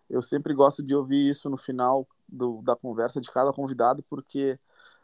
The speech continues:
às vezes um plano futuro que tu tenha acaba instigando alguém do outro lado lá que tá ouvindo, "Pô, eu tava a fim de fazer um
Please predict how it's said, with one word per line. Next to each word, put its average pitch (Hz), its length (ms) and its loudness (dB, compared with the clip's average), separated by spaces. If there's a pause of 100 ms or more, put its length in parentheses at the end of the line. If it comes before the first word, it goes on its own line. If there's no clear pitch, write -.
às 120 260 0
vezes 143 360 -8
um 143 120 -6
plano 139 360 -4
futuro 143 460 -8
que - 80 -20
tu 139 140 -8
tenha 135 520 -4 (120)
acaba 139 580 2
instigando 139 560 -6
alguém 139 600 -4
do 131 180 -6
outro 143 260 -2
lado 135 280 0
lá 131 120 0
que - 80 -16
tá 135 100 -2
ouvindo, 127 440 -4
"Pô, 147 180 -2
eu 135 40 0
tava 147 240 -6
a - 20 -20
fim 151 160 -12
de 151 100 -14
fazer 131 380 0
um 143 140 -2